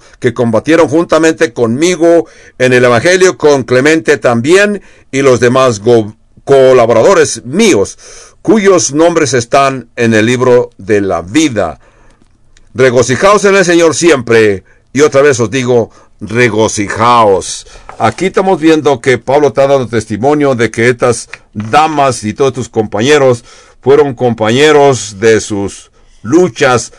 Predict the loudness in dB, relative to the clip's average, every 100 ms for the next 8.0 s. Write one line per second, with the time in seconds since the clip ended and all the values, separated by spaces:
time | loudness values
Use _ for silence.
0 | _ _ -4 0 0 0 0 0 -2 -2
1 | -2 -2 -6 -8 _ -20 -20 -20 -20 _
2 | _ _ 0 2 0 -4 _ _ _ _
3 | -20 _ -4 0 0 0 0 0 -2 -2
4 | -2 0 0 0 -4 -12 -2 0 0 -2
5 | -2 0 0 -2 0 0 0 0 0 0
6 | 0 -4 -4 -2 0 0 -2 -2 -4 -4
7 | -6 -6 -2 -2 0 0 2 2 2 0